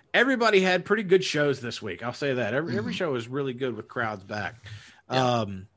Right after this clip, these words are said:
Speaker 1: let's move on to Raw as we begin to wrap things up here. Plenty of stuff happened on Raw, though. We're gonna kick it off. Uh, what's, well, what, what I thought had been brewing for months, which was a breakup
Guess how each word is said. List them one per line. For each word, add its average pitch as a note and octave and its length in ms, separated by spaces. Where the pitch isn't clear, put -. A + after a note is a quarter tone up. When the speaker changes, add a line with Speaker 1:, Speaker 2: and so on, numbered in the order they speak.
Speaker 1:
let's F3+ 220
move G#3+ 280
on B3 280
to G#3 180
Raw F3+ 760
as D3+ 220
we D#3 80
begin D3+ 300
to D#3 80
wrap F3 260
things D#3 340
up F#3+ 220
here. C#3 320
Plenty D4+ 180
of D#4+ 60
stuff C4 180
happened C4 300
on B3 120
Raw, C#4 280
though. C#3 300
We're G3 120
gonna D#4+ 180
kick E4 240
it C4 80
off. C4+ 440
Uh, F3 360
what's, G3+ 300
well, G#3+ 300
what, G#3+ 260
what G#3 140
I - 20
thought B3+ 320
had F#3+ 220
been F3+ 180
brewing D#3+ 380
for C#3+ 180
months, C3+ 400
which C#3+ 220
was C3+ 180
a C3 140
breakup A#2 800